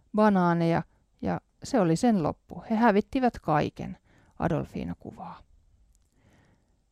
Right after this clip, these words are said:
Kirkon tuhoamisen jälkeen he menivät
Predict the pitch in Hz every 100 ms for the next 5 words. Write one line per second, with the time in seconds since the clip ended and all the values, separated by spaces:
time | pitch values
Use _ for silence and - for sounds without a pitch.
0 | _ - 190 175 165 170 202 220 196 170
1 | 170 170 160 190 190 170 156 160 - 170
2 | 147 135 214